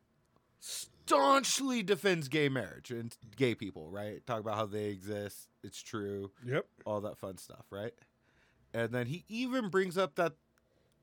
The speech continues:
Speaker 1: trans in nature's true, where they shot a buck,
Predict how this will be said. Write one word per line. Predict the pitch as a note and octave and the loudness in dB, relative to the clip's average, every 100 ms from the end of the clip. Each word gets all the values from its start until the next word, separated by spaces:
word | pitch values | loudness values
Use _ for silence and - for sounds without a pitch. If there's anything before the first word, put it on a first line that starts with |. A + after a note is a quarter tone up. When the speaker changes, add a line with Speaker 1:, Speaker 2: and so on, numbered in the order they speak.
| - | -20
Speaker 1:
trans | - - B2 C#3+ D#3+ D#3+ | -14 0 2 2 -2 -2
in | F3 F3+ F3 - _ - | 0 0 -2 -10 _ 0
nature's | A3 C#4+ - C3+ A2 | 2 2 2 0 -2
true, | - B2+ A#2 | -4 -2 -2
where | A#2 A#2 A#2+ | 0 2 2
they | A#2 B2+ B2 - - _ | 2 2 2 -4 -20 _
shot | - - A#2 B2 | -10 0 2 2
a | B2+ | 2
buck, | G2+ C3 D3 | 4 4 2